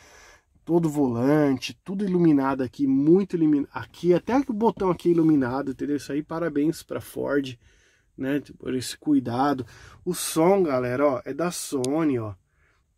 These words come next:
Né? Então, assim, tem, teve tudo pra ficar em primeiro lugar, mas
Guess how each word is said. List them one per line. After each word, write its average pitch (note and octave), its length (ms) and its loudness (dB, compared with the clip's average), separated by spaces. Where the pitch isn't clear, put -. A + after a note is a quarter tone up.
Né? C3+ 180 -10
Então, D3 440 -4
assim, D3+ 360 -2
tem, F3+ 240 -4
teve A3 340 -6
tudo C4+ 340 6
pra G3 320 0
ficar F#3+ 220 -8
em F3+ 40 -4
primeiro F3+ 360 -2
lugar, E3 500 0
mas A3+ 420 -14